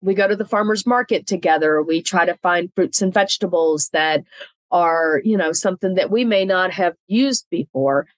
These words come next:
It's become more of a mother-daughter endeavor,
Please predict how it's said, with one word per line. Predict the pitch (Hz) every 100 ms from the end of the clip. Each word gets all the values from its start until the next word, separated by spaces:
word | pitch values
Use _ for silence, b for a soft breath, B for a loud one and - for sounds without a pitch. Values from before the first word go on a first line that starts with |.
| - B _ _ - -
It's | 226 226 -
become | 220 - - 277 269
more | 226 226 220 202
of | 185 175 175
a | 175 170 165 170 - -
mother-daughter | 190 185 202 196 196 180 165 175 180 175 175 - _ _
endeavor, | - 185 175 180 151 180 190 233